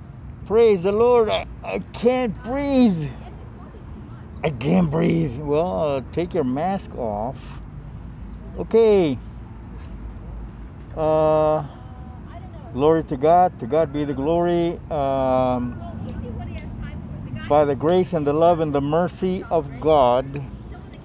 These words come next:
you are listening to the voice of Evangelist Jesse Charo. Uh, and I brought my, um,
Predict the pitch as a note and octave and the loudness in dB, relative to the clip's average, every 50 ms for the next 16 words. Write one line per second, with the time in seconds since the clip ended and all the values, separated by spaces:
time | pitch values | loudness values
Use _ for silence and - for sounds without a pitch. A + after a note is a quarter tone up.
0 | - - - - - - - - - - - - C3 C#3 C#3+ D3 D3+ D3+ D3+ D3 | -16 -16 -14 -14 -14 -14 -14 -14 -14 -14 -12 -8 -4 0 2 2 2 2 2 2
1 | D3 D3 D3+ - - D#3+ D3 C#3+ C#3 C#3 C#3 C#3 D3+ D#3+ - - D3 D3 D3 D3 | 2 0 0 -2 0 0 2 2 2 2 2 0 0 -2 -2 -4 -4 -2 0 0
2 | D3 D3 C3+ - C#3+ C3 C3+ B2+ B2+ C#3+ D3 D3 D3+ D3 D3 C#3 - - - - | 0 -2 -2 -4 -4 -4 -4 -2 0 4 6 6 6 6 4 0 -4 -10 -14 -10
3 | - E3 D3 C#3 C#3 C#3 C3+ B2+ - - C#3 B2 A2 C3+ C3+ C3+ C3+ B2 C3+ C3 | -4 0 2 4 4 4 2 0 -4 -6 -6 -2 0 0 0 0 0 -2 -4 -2
4 | C3+ C#3 C#3 C#3 C3+ C3 - - - - - - - - - - - - - - | 0 2 2 2 0 -2 -6 -10 -14 -14 -16 -16 -18 -18 -18 -18 -16 -16 -18 -18
5 | - - - - - - - - A#2+ C#3 C#3+ C3 - - - C#3+ C#3 C3+ C3+ C3+ | -16 -16 -18 -18 -16 -16 -8 0 2 2 2 2 0 -4 -4 -2 0 0 0 2
6 | C3+ C3 C3 A#2+ - - - - - C3+ C#3+ C#3 C3+ C3+ C3+ C3+ C3+ C3+ C3+ C3+ | 0 0 -2 -4 -6 -10 -8 -2 0 0 0 2 0 0 0 0 0 0 -2 -2
7 | C3+ B2+ - - - - - - - - - - - - - - - - - - | -4 -6 -10 -14 -16 -14 -14 -14 -14 -14 -12 -12 -12 -12 -14 -16 -16 -14 -6 -2
8 | C3 B2 B2 B2 - - C3 B2+ B2+ C3 C3 C3 B2 A#2 B2+ C3 C#3 C#3+ - F3 | 0 2 2 2 2 0 0 2 4 4 4 4 2 2 2 4 4 4 2 0
9 | C3+ C3 B2+ B2+ B2+ B2+ B2 B2 B2+ B2 A#2 A#2 A#2 A2+ A2+ A#2 A#2 | 0 2 2 2 2 2 2 2 2 4 4 4 2 0 -2 -6 -10